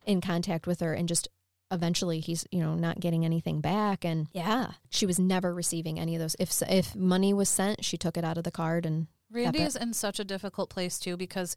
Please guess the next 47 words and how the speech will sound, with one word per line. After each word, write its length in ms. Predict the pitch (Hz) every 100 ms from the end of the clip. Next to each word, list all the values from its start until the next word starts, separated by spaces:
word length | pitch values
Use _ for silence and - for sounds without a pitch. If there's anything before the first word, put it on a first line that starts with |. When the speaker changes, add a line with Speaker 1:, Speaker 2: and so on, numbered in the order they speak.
| - _ -
Speaker 2:
if 160 | 233 -
he 140 | 262
would 160 | 233 214
have 160 | 202
tried 460 | - - 185 185 180
to 420 | - 185 175 170 - _ _
go 180 | 196 190
see 340 | - - 190
his 160 | 190 202
daughter, 320 | 208 196 196
I'm 120 | 185
sure 260 | 180 - 185
it 80 | 165
would 80 | 170
have 140 | 170
been 320 | 175 165 165 - -
Speaker 1:
Ugly. 260 | 180 170 -
Speaker 2:
a 120 | 202
horrible 800 | 170 - 202 190 185 180 175 180
Speaker 1:
Mm-hmm. 80 | 226
Speaker 2:
situation. 560 | 180 175 156 170 - 147
Speaker 1:
Yeah, 100 | 190
ugly. 340 | 185 170 131 - _ -
Speaker 2:
So 200 | - 220
it's 140 | 220
like, 340 | 220 196 - - _
I'm 140 | 214 220
sure 180 | - 233
he 140 | 233
wanted 300 | 208 185 196
the 80 | 185
contact, 540 | - 165 180 226 220
it 100 | -
sounds 280 | - 226 226
like, 200 | 226 214
but 160 | - 151 - -
what 160 | - 277
do 80 | 247
you 140 | 214
do 160 | 190 226
with 120 | 262
someone 300 | - 190 175
like 220 | 170 160
that 180 | 175 175
as 160 | 175 170
the 80 | 165
mother? 760 | 165 180 240 170 160 156 180